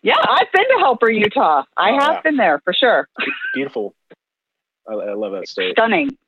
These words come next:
Speaker 1: stunning, stunning. Okay, so you grew up in Utah, um, and then what?
Speaker 2: Yeah, uh, so I, um, grew up with a single mom. She moved me to Las Vegas when I was nine, and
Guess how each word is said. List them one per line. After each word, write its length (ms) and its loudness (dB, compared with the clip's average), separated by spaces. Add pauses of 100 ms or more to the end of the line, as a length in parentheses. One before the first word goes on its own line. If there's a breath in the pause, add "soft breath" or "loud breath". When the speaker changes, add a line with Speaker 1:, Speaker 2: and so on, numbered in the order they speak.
(400 loud breath)
Speaker 1:
stunning, 540 -2 (240)
stunning. 500 -2
Okay, 400 2 (100)
so 100 4
you 100 0
grew 200 2
up 100 0
in 140 0
Utah, 680 -2 (640 loud breath)
um, 680 0 (680)
and 100 -2
then 180 0
what? 260 -4 (1120 loud breath)
Speaker 2:
Yeah, 280 2
uh, 340 0
so 420 -2
I, 640 0
um, 560 -6 (260)
grew 220 -2
up 120 -8
with 160 -6
a 40 -14
single 300 -4
mom. 360 -2
She 600 -4
moved 280 -4
me 160 -4
to 140 -6
Las 340 -2
Vegas 380 -2
when 100 -8
I 40 -6
was 140 -10
nine, 540 -6 (160)
and 460 -6